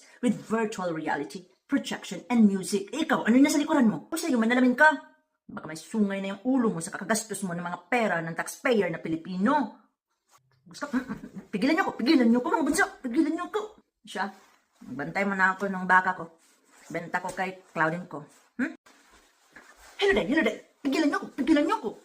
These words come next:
Gusto ko nang kutusan itong Claudine ko na ito. Napakasinungaling, ginawa pang tanga yung mga tao. Ano? Gumastos ka ng almost eight hundred thousand dyan sa kinakain mong dalawang plato? Abay, katang bas na yan ang sampung baka ko. Pilat si Jang Obo. Hoy, Claudine ko.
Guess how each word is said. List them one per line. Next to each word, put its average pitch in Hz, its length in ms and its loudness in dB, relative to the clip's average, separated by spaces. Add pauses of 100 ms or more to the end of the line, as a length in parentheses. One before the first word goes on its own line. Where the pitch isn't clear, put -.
(180)
Gusto - 240 -6
ko 277 80 -4
nang 269 160 0
kutusan 262 320 -4
itong 285 160 -4
Claudine 208 320 2
ko 302 160 -2
na - 80 -6
ito. - 320 -14 (320)
Napakasinungaling, 302 720 -4
ginawa 285 320 0
pang 285 80 -6
tanga 277 240 0
yung 277 80 0
mga 277 140 -2
tao. - 420 -4 (300)
Ano? 571 120 2 (680)
Gumastos 277 400 0
ka 247 80 4
ng 233 80 0
almost 226 320 -4
eight 208 80 -2
hundred 214 160 2
thousand 202 320 -2
dyan 202 80 -2
sa 208 160 -4
kinakain 190 400 -2
mong 175 80 -8
dalawang 170 240 -2
plato? 170 320 -4 (320)
Abay, 415 160 -8
katang 403 160 -4
bas 254 160 2
na 254 80 0
yan 262 160 4
ang 262 80 0
sampung 220 240 2
baka - 240 4
ko. - 160 0 (640)
Pilat 403 160 -4
si - 160 -4
Jang - 160 -4
Obo. 359 320 2 (320)
Hoy, 160 320 -2 (400)
Claudine 262 480 0 (240)
ko. - 400 -6